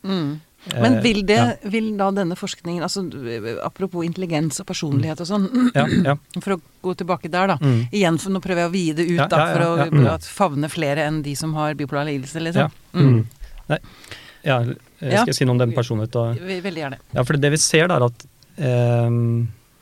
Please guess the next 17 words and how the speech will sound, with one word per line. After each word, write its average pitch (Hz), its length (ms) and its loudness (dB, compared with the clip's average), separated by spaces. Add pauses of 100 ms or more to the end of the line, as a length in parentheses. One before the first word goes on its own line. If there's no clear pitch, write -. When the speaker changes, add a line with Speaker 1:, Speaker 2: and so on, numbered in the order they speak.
(880)
Speaker 2:
at 131 120 -4
veldig 131 200 4
mange 123 140 2
av 120 60 2
disse 127 260 0
genene 117 460 2
for 135 80 -2
psykiske - 440 -4
lidelser, 123 460 -2
de 120 100 0
påvirker 117 920 -2 (1080)
da 113 140 0
vanlige, 120 800 2
hva 120 100 -4
skal 120 140 -2
jeg 120 100 2
si, 120 60 0